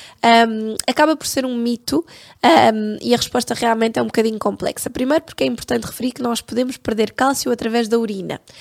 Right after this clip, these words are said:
ahm, de, ah, das fezes, do suor, até com a queda do cabelo nós podemos perder cálcio.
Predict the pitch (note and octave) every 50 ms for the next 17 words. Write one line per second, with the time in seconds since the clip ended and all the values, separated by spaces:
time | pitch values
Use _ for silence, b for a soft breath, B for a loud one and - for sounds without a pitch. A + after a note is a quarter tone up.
0 | B B B B B B G3+ G#3 G#3 G#3 G#3 G#3 G#3 G#3 G#3 G#3 A3 G#3 F#3+ F#3+
1 | G#3 A3+ B3+ C4+ D4 - - - - A#3+ A#3 A3+ A3+ A3+ A3+ G#3+ A#3+ C4 - -
2 | - A#3 G#3 G3+ - - - - B B B B B B - G#3 B3+ D4 D#4 -
3 | - - C4+ B3+ A#3+ A3+ G#3 C#4 C#4+ - B B B B B G#3+ - - C#4 -
4 | - C#4 - - C4+ C4 C4+ A#3+ C4+ B3+ - A#3+ G#3+ A#3 B3 C4 C4+ B3+ - -
5 | - B3+ B3 - - - A#3 A#3+ B3+ - - - - - - -